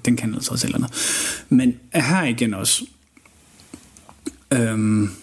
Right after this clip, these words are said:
spoilers, no spoilers. I første sæson ser man, hvordan at noget af historien er fortalt asynkront. Jeg vil ikke fortælle, hvor meget, jeg vil ikke fortælle, hvordan, men det bliver vist både deri, men også i,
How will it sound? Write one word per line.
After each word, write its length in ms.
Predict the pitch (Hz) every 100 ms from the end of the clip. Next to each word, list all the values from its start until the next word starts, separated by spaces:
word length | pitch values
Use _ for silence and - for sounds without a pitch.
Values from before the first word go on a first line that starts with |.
| - - - _ _ _ _ -
spoilers, 480 | - 123 120 117
no 120 | 120 117
spoilers. 500 | 117 107 107 117 - - - - - - -
I 240 | 139 123 - -
første 440 | - 147 - 120 -
sæson 460 | - 120 107 104 107 - -
ser 320 | - 143 117
man, 320 | 101 98 110 - _ -
hvordan 380 | 123 120 117
at 140 | 117 113
noget 240 | 120 120
af 120 | 120
historien 640 | 113 107 - 123 101 98 - - _ _ 127
er 280 | 113 104 -
fortalt 500 | - 120 117 110 - -
asynkront. 560 | 123 113 95 - - - - - - - - - - - - - - - -
Jeg 60 | 123
vil 60 | 127
ikke 80 |
fortælle, 200 | 143 131 120
hvor 20 |
meget, 140 | 135 143
jeg 60 |
vil 40 | 123
ikke 80 | 120
fortælle, 180 | -
hvordan, 220 | 113 110 113
men 140 | 113
det 280 | 135 127 120 - _ -
bliver 160 | 123
vist 460 | 113 120 107 - - -
både 300 | 139 139 139
deri, 360 | 135 123 110 113
men 200 | 113 -
også 340 | 113 - - - - - _ -
i, 260 | 120 104